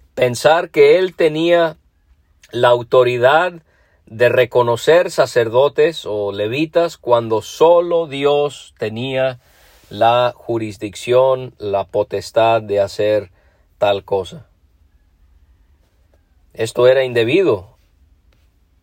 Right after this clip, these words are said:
claramente, porque Micaía era de la tribu de Efraín, no de la tribu de Leví.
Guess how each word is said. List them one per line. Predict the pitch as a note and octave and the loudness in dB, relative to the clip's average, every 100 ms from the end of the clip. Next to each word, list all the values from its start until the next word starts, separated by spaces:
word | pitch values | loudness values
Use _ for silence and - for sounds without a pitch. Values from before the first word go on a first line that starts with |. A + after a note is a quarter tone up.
| _ _ - | _ _ -6
claramente, | A2 C3+ D3 C#3+ E3+ D#3 | -2 0 0 0 -2 -2
porque | A#2+ A#2 A2 A2+ | 0 -2 0 -2
Micaía | A#2 A2 A2 B2 E3 | -2 0 2 4 2
era | E3 E3 | 4 2
de | D3 | 4
la | B2 | 2
tribu | A2+ D3 D#3+ D#3+ | 0 -4 -4 -2
de | B2 | -2
Efraín, | - G#2+ B2+ G3 C3 - _ _ _ _ _ _ _ _ _ | -2 -4 -4 -6 -8 -18 _ _ _ _ _ _ _ _ _
no | G#2+ D3 | 0 2
de | D3+ | 4
la | C3+ | 2
tribu | - C3+ C#3 C3 A#2+ | 0 -4 -6 -4 -2
de | A2 G#2 F#2 _ _ | 0 -2 -4 _ _
Leví. | A2 G2+ F#2+ A2+ F#2+ | -10 -8 -6 -6 -8